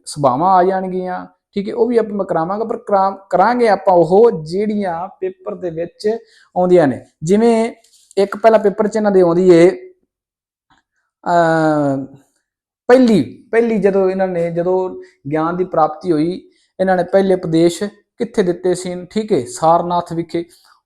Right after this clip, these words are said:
ਉਹ ਆਪਾਂ ਜ਼ਰੂਰ ਪੜ੍ਹਾਂਗੇ ਇੱਕ ਦੋ, ਬਾਕੀ ਆਪਾਂ ਕੁਛ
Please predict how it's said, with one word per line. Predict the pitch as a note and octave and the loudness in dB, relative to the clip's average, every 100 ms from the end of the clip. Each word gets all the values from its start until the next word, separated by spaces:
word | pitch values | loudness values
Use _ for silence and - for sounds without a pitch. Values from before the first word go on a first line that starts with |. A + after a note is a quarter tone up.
| G#3+ | 0
ਉਹ | |
ਆਪਾਂ | G3 - | 0 0
ਜ਼ਰੂਰ | D#3+ D3 D#3+ | -4 -6 -6
ਪੜ੍ਹਾਂਗੇ | E3 F3 F3 | -6 -6 -4
ਇੱਕ | E3+ F3 | -8 -8
ਦੋ, | F#3 G3+ - _ D#3+ | -10 -12 -18 _ -8
ਬਾਕੀ | E3 F3 F3 | -6 -6 -6
ਆਪਾਂ | E3+ E3 | -6 -8
ਕੁਛ | E3+ F#3 | -8 -8